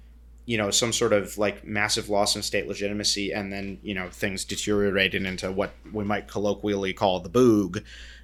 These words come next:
uh, if you will. I, I think what that is going to look like is a lot more like, uh, you know, n-,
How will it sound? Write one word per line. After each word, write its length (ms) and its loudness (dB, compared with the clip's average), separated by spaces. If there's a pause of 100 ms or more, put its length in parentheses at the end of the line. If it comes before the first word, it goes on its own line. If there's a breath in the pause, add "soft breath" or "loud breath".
uh, 280 4
if 160 0
you 80 0
will. 280 0 (240 soft breath)
I, 180 4
I 40 6
think 220 4
what 160 10
that 300 4 (280)
is 120 4
going 200 8
to 60 8
look 180 6
like 140 8
is 120 6
a 60 4
lot 200 10
more 200 10
like, 280 8
uh, 300 8 (160)
you 100 4
know, 100 8
n-, 220 0